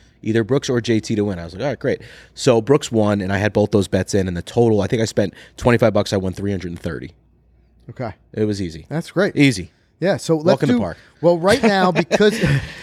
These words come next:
Speaker 2: because of the fact that we are still, as of recording this, a week out from the U S Open, the only option we have right now is to pick the outright winner.
Speaker 1: That's it.
Speaker 2: So let's each throw a couple of bucks on an outright winner and tell you why you, why you're picking him.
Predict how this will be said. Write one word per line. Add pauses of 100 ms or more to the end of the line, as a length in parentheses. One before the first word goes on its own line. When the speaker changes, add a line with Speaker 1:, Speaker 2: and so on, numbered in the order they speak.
(220)
Speaker 2:
because
of
the
fact
that
we
are
still, (140)
as
of
recording
this,
a
week
out
from
the
U
S
Open, (380)
the
only
option
we
have
right
now
is
to
pick
the
outright
winner. (260)
Speaker 1:
That's
it. (220)
Speaker 2:
So
let's
each
throw
a
couple
of
bucks
on
an
outright
winner
and
tell
you
why
you,
why
you're
picking
him.